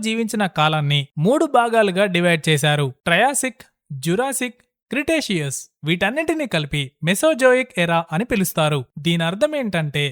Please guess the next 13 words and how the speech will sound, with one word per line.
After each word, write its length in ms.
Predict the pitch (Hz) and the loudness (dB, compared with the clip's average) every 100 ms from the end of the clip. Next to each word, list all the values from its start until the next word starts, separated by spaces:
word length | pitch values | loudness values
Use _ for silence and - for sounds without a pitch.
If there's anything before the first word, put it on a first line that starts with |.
| - 147 | -6 -4
మధ్య 260 | 156 226 294 262 | -4 -2 -4 -2
జీవయుగం 540 | 240 208 175 160 156 208 | -2 0 0 -2 -2 -2
అని. 140 | 175 143 - 185 | -2 -4 -6 -2
ఈ 20 | 285 302 | 0 0
కాలంలోనే 560 | 294 262 214 165 147 147 - 135 | 0 0 -2 -2 -2 -4 -6 -2
భారీ 260 | 147 254 320 269 | 0 2 0 -2
రెప్టైల్స్ 400 | 220 233 226 208 | -2 -2 -2 -2
అనేవి 300 | 160 147 139 135 - 170 | -2 -2 -2 -6 -6 -4
ఈ 20 | 185 | -2
భూమిపై 360 | 214 294 240 202 202 | -2 -4 -2 -2 0
జీవించాయి. 540 | 180 165 156 147 143 131 - 156 | -2 -2 -2 -2 -2 -4 -2 0
ఆ 20 | - | 2
పీరియడ్ 360 | 233 302 262 | 0 0 0